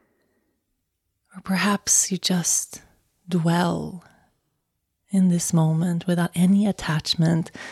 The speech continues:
for any kind of outcome at all. You're just here, breathing in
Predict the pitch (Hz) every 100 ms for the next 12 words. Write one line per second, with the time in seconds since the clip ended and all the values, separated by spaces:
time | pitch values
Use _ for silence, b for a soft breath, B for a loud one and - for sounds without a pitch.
0 | B B B B B B _ - 190 170
1 | 190 - - 170 180 - 170 180 - 175
2 | 165 - 156 175 196 165 175 170 170 -
3 | 180 - - - 220 208 156 165 _ _
4 | _ _ _ _ _ _ _ _ _ -
5 | 165 170 165 190 202 202 196